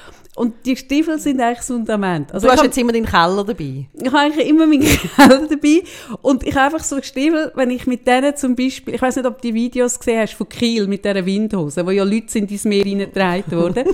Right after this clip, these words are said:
Speaker 2: <laughs>
Speaker 1: Wenn ich da gestanden wäre, an dem Steg in diesen Stiefel und die Windhose wäre gekommen, dann hätte es mich oben zwar so ein bisschen verwirbelt, <laughs> oder? So ein bisschen so, oder? Aber unten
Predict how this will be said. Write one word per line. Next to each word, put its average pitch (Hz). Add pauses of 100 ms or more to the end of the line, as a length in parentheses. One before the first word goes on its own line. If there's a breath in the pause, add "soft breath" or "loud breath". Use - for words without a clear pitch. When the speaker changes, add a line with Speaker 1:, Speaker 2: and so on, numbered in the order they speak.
(120)
Speaker 2:
<laughs> -
Speaker 1:
Wenn 240
ich 320
da 311
gestanden 262
wäre, 220
an 185
dem 208
Steg 233
in 226
diesen 226
Stiefel 330 (480 loud breath)
und 240
die 269
Windhose 262
wäre 226
gekommen, 151 (240 loud breath)
dann 277
hätte 339
es -
mich 277
oben 294
zwar 262
so -
ein 285
bisschen 208
verwirbelt, 233 (280)
<laughs> -
oder? 262
So -
ein 254
bisschen 277
so, 226 (180)
oder? 247 (400 loud breath)
Aber 233
unten 269